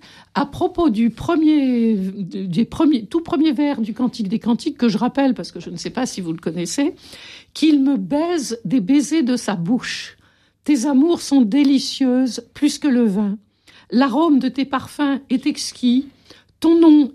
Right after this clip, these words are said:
est une huile qui s'épanche. C'est pourquoi les jeunes filles t'aiment. Alors voilà ce qu'écrit, c'est un tout petit bout que je vous cite d'Origène. « Jusqu'à quand mon bien-aimé m'enverra-t-il ses baisers par Moïse ?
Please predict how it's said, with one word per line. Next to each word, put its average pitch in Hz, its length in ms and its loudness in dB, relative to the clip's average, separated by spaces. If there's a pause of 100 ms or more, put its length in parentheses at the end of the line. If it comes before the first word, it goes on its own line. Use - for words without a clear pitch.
est 254 200 -4
une 240 140 6
huile 254 440 6
qui - 140 -8
s'épanche. 240 720 -4 (320)
C'est - 220 -6
pourquoi 226 600 -4 (220)
les 214 60 -4
jeunes 214 340 2
filles 226 340 -4
t'aiment. - 500 -12 (540)
Alors 214 200 -2
voilà 247 300 -2
ce 294 140 -10
qu'écrit, 226 540 -6 (220)
c'est - 200 -16
un 160 80 -10
tout 190 200 -8
petit - 240 -6
bout 285 220 0
que - 160 -18
je 180 120 -20
vous 185 80 -16
cite - 280 -8
d'Origène. « 170 600 -10 (760)
Jusqu'à 277 560 -2 (100)
quand 302 380 2 (320)
mon 269 220 8
bien-aimé 247 880 2 (420)
m'enverra-t-il 269 960 2
ses - 240 -4
baisers 247 480 0
par 233 300 -8
Moïse ? 214 760 2